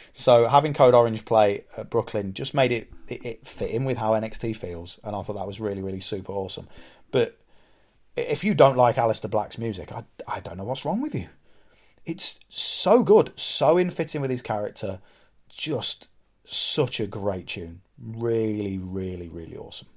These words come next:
So, Aleister Black at number six. Into our top five. So, our top five. Um,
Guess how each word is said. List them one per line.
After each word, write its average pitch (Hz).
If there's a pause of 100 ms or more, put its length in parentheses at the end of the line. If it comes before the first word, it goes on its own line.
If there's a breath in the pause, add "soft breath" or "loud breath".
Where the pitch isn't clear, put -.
(120)
So, - (520 soft breath)
Aleister 131
Black 110
at 98
number 90
six. - (1600 loud breath)
Into 226
our 214
top -
five. 214 (480 soft breath)
So, 160
our 120
top -
five. 110 (760)
Um, 110